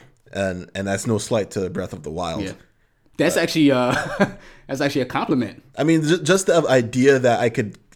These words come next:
Speaker 1: entertain it.
Speaker 2: Yeah.
Speaker 1: Uh, because Zelda one is almost an untouchable game to me.
Speaker 2: Mm.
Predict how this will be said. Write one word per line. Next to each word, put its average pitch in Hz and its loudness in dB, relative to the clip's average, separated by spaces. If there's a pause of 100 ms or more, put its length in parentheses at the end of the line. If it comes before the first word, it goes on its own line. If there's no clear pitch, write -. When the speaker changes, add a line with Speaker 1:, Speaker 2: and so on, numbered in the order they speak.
Speaker 1:
entertain 127 -2
it. 87 -10
Speaker 2:
Yeah. 110 -6 (460)
Speaker 1:
Uh, 113 0
because 113 -2
Zelda 135 2
one 135 0
is 123 -4
almost 123 -4
an 113 -4
untouchable 107 -6
game 98 -6
to 95 -12
me. 85 -12
Speaker 2:
Mm. 92 -14